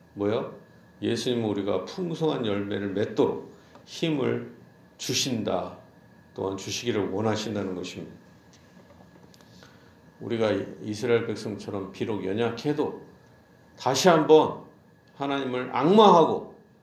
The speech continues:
믿고 의지해야 되겠습니다. 낭망하고 어려운 상황이 있어도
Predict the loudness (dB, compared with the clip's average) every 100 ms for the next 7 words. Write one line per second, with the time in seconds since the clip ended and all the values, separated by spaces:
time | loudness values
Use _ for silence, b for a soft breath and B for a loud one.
0 | -16 -14 -14 -8 -6 -6 -2 0 6 6
1 | 6 4 -4 -10 -14 -18 -20 -20 -20 -20
2 | -20 -20 -8 -4 0 0 0 0 -2 0
3 | 0 0 0 -2 -2 -4 -4 -4 -2 -4
4 | -6